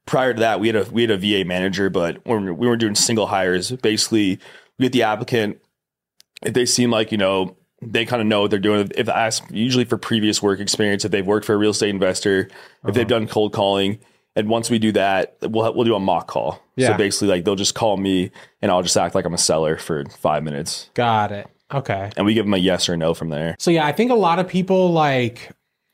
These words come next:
Speaker 2: they think that they could just hire a V A and that person's just gonna go out and cold call and just bring in leads.
Speaker 1: Yeah.
Speaker 2: But, like, in reality, if you wanna, like, maximize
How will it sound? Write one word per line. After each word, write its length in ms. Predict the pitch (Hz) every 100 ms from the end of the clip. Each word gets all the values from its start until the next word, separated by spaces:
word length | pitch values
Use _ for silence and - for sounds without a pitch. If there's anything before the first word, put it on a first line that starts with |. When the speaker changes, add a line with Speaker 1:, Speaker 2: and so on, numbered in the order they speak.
| _
Speaker 2:
they 360 | 156 143 160 180
think 600 | 185 - 139 143 180 180
that 560 | 143 131 127 120 123 147
they 100 | 143
could 120 | 147
just 180 | 139 135
hire 480 | - 127 127 139 143
a 40 |
V 280 | 123 123 117
A 380 | 117 131 170 196 _ _ _ _ - -
and 420 | 147 143 135 131
that 240 | 143 147
person's 360 | 151 147 147 131
just 160 | 131
gonna 160 | - 135
go 200 | 127 127
out 200 | 131 131
and 180 | 127 113
cold 300 | - 131 143
call 200 | - 180
and 100 | 147
just 200 | 123 120
bring 200 | 127 120
in 160 | 117 104
leads. 400 | 101 95 - -
Speaker 1:
Yeah. 280 | 90 82 82 - -
Speaker 2:
But, 220 | 135 123
like, 420 | 127 123 117 117
in 120 | 143
reality, 600 | 131 139 135 156 151 139 127
if 100 | 127
you 140 | 135
wanna, 280 | 143 135 127
like, 320 | 120 113 110
maximize 1000 | 123 120 120 - 127 123 120 117 113 117